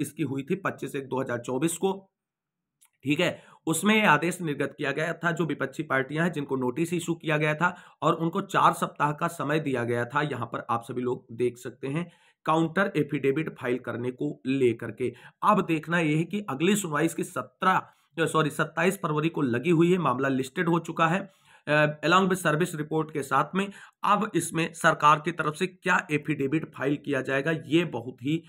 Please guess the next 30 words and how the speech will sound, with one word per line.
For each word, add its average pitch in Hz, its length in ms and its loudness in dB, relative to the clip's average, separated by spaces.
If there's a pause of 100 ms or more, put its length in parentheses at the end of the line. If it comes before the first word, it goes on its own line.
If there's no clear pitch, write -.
(280)
महत्वपूर्ण 143 800 -2
हो 139 140 0
जाएगा 135 360 -2
यहाँ 135 260 0
से, 180 200 0 (340)
क्योंकि 170 220 0
यहाँ 165 380 2
से 202 140 0
चीजें 170 380 -2
जो 175 260 0 (220)
सरकार 151 480 0
रखेगी, 185 640 0 (200)
वही 160 420 4
चीजें 160 340 -6 (140)
सुप्रीम 202 400 0
कोर्ट 165 380 0
के 185 240 0 (500)
आगे 165 380 2 (340)
जो 147 140 0
है 175 320 0 (100)
रखने 160 320 0
वाली 143 400 2
होगी, 165 260 2
क्योंकि 160 300 -2
दोनों 175 320 0
जगह 170 200 0
मैटर 143 340 -2
लगभग 147 360 -2
सेम 156 420 -2
है। 180 420 0